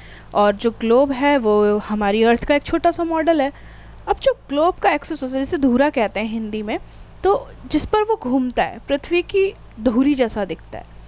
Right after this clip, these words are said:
इस तरह जो globe है वो एक, अ, imaginary line को, अ, फॉलो करता है और उसी के चारों ओर घूमता है, ठीक है, और इसे क्या कहते हैं? पृथ्वी का axis यानी कि धुरी। तो अब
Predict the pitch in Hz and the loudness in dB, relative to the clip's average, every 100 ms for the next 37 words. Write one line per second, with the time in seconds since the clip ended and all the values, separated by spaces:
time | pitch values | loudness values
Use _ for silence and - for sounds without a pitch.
0 | - - - - 339 302 349 571 - 277 | -20 -8 -6 0 0 0 -4 -6 -6 -2
1 | 247 - 240 240 320 339 262 233 339 - | -2 -4 0 2 4 2 2 0 -2 -14
2 | - - 214 254 359 - 311 370 - 508 | -20 -16 0 2 2 0 0 -2 2 2
3 | - - - - 220 214 226 240 - - | 2 -10 -8 2 4 4 0 -8 -12 -2
4 | 269 262 254 285 339 415 349 233 254 285 | 2 4 2 -2 2 4 4 2 0 0
5 | 339 359 - 226 226 220 - 220 294 311 | 2 2 0 2 4 4 2 2 2 0
6 | 220 302 349 - - 330 311 240 208 285 | -2 0 0 0 -2 -4 0 2 4 2
7 | 294 247 233 202 - - - - - - | 0 -2 -2 -4 -8 -10 -14 -20 -12 -6
8 | 349 440 226 254 320 320 311 - 349 - | -4 0 0 2 -2 -2 -2 -2 -4 -4
9 | 247 - 247 - - 247 - 320 302 240 | -6 -2 -4 -2 -2 -4 -4 -6 -4 -6
10 | 220 233 330 240 214 - - - - - | -6 -8 -4 -2 -4 -6 -18 -20 -20 -20
11 | - - - 202 170 - - - - 302 | -20 -10 -2 -2 -2 -8 -20 -20 -4 -4